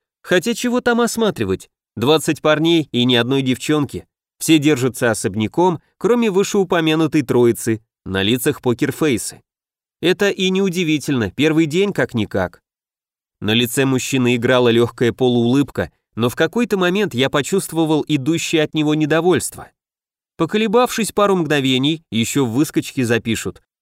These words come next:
я все же встал из-за парты, приветствуя таким нехитрым способом нашего возможного преподавателя. Следом за мной тут же поднялся хилый парнишка, близоруко щурящийся сквозь толстенные линзы очков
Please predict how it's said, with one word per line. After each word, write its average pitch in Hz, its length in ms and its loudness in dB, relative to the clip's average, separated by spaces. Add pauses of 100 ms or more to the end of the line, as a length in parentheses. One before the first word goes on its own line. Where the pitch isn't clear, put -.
(100)
я 110 180 2
все 143 180 0
же 123 120 0
встал 127 400 0
из-за 104 240 -2
парты, 139 480 -2 (140)
приветствуя 127 580 0
таким 120 340 -2
нехитрым 113 440 -2
способом 113 540 -4
нашего 110 380 -2
возможного 101 640 -2 (160)
преподавателя. 110 920 -2 (600)
Следом 226 420 0
за 185 160 0
мной 190 200 2
тут 175 180 -2
же 156 100 0
поднялся 151 560 0
хилый 139 300 0
парнишка, 123 580 0
близоруко 120 540 0
щурящийся 127 680 -2
сквозь 113 360 -4
толстенные 185 720 0
линзы 151 320 0
очков 151 500 -4